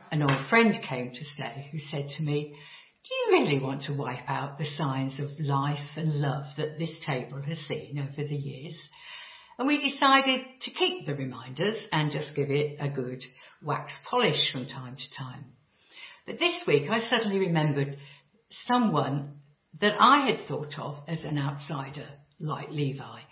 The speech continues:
when he stayed with us many years ago. He was actually a Christian, but he'd been a hardened, tough criminal convicted of manslaughter when he killed a policeman. The reason that he was eating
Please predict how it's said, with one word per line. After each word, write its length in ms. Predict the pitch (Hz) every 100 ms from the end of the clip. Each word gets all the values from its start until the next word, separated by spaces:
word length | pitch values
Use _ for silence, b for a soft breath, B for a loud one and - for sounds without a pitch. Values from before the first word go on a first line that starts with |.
| b -
when 220 | 175 156
he 220 | 165 -
stayed 320 | 170 165 160
with 120 | 135 160
us 220 | 139 -
many 240 | 143 135
years 320 | 135 135 139
ago. 240 | 143 143 135 143 - - - B B B B B B B B
He 80 | 247
was 140 | 240
actually 420 | 311 311 - 165
a 180 | 151 147
Christian, 600 | 185 - - 170 139 - - -
but 180 | 175 -
he'd 320 | 156 185 170
been 180 | 175 165
a 60 | 165
hardened, 840 | - - 208 214 220 220 214 214 - -
tough 180 | 156 151 - - -
criminal 560 | 208 196 143 135 143 -
convicted 480 | 165 151 196 - 175
of 140 | 156 156
manslaughter 1000 | 175 180 170 - 139 135 127 147 143 B B B
when 160 | 156 147
he 200 | 156 -
killed 300 | - 147 139
a 160 | 139
policeman. 640 | 143 143 165 - 131 135 - - _ _ B B B B B B B -
The 100 | 190
reason 360 | 320 349 302
that 120 | 175
he 180 | - 190
was 160 | 170 160 -
eating 720 | 190 226 - 135 117 147